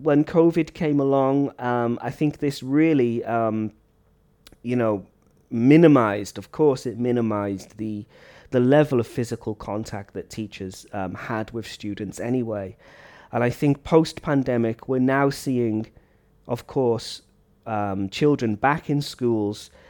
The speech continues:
and we've just got to remember that, um, we are teachers, we are authority figures in the classroom. We have a responsibility to be role models, and we're not there to be the students',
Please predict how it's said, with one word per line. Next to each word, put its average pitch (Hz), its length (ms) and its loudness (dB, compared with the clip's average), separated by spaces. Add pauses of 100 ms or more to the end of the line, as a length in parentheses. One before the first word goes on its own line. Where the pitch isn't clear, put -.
(240)
and 113 100 -4
we've 123 140 0
just 165 220 -2
got 170 200 2
to 156 120 -4
remember 139 500 2
that, - 380 -6
um, 113 380 -2 (880)
we 123 280 0
are 131 180 4
teachers, 156 640 -4
we 120 120 0
are 107 160 0
authority 147 640 -2
figures 120 460 -6
in 110 120 -4
the 110 80 -6
classroom. 107 680 -8 (680)
We 120 120 0
have 127 160 0
a 123 40 2
responsibility 143 1300 -2 (360)
to 120 540 0 (400)
be 135 200 2
role 139 420 6
models, 101 680 -6 (340)
and 123 300 -2
we're 143 120 4
not 139 380 2
there 135 440 0
to - 140 -12
be 117 260 -6
the 120 100 -4
students', 110 760 -8